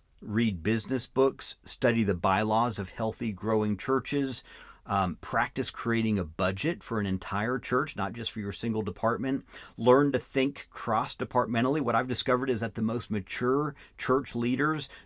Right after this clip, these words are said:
don't focus solely on their ministry and their department. Instead, they adopt a big picture perspective that allows them to see the value of the entire organization and how critical it is that the entire organization be healthy. So,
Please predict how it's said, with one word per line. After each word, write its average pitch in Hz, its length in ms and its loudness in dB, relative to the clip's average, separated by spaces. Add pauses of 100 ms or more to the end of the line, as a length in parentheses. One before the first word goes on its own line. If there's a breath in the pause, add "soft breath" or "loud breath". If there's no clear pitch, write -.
(120)
don't 123 320 0
focus 131 440 2
solely 131 500 2
on 110 280 2
their 120 260 0
ministry 143 520 -2
and 98 200 -2
their 113 180 0
department. 135 480 2
Instead, 131 460 0 (240 loud breath)
they 123 140 4
adopt 113 380 2
a 110 60 -2
big 95 400 -4
picture 131 340 -4
perspective 113 680 -4
that 107 140 0
allows 104 400 0
them 120 120 0
to 107 80 -4
see 113 240 -2
the 95 140 -4
value 127 800 0 (340 loud breath)
of 107 140 0
the 107 140 2
entire 113 440 2
organization 120 880 0 (280 loud breath)
and 110 220 2
how 120 200 0
critical 131 500 2
it 120 120 2
is 120 180 2
that 104 140 -2
the 104 100 -4
entire 117 340 -4
organization 110 680 -4
be 98 160 -6
healthy. 98 560 -4
So, 120 320 0